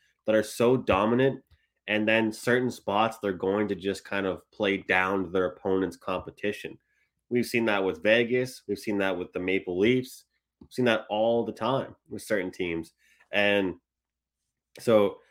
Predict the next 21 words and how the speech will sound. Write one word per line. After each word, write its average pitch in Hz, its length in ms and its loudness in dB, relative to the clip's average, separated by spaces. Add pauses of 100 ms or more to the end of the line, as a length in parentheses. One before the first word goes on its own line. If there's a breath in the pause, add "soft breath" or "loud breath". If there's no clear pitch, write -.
(460 soft breath)
if 117 160 0
you're 117 140 4
looking 135 240 4
at 113 100 2
these 107 180 0
schedules, 117 640 2
I 120 160 0
honestly 120 420 0
would 101 280 0
be 101 320 0 (320 soft breath)
really 127 400 4
worried 117 400 4
about, 95 320 0
for 98 80 -8
some 95 280 -2
teams, 95 540 -2 (320)
laying 127 340 2
even 101 180 4
the 95 80 0
puck 98 300 -4
line 92 500 -2